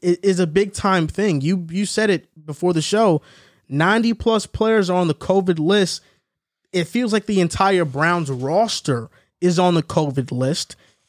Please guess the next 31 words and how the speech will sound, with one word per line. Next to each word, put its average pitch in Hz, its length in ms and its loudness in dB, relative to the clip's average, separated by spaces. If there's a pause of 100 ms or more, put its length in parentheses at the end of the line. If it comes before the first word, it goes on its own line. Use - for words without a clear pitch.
And 202 400 2 (540)
the 170 160 4
N 214 100 2
F 214 200 -2
L 220 240 4
is 151 140 2
now 165 240 2
making 165 420 0
it, 156 220 -2 (200)
uh, 143 100 -8
mandatory 151 840 0
for 147 200 -4
tier 180 360 0
one 160 320 0
and 143 160 -2
tier 156 240 -2
two 160 220 -2
employees 151 580 -2
to 139 120 -6
get 143 320 -4
the 120 80 -8
booster 135 520 -2
shot. 123 360 -6 (240)
So - 160 -6
tier 208 320 2
one 180 320 2
employees 170 600 0
are 143 180 0
players 175 640 0
and 131 140 -6
coaches. 170 640 0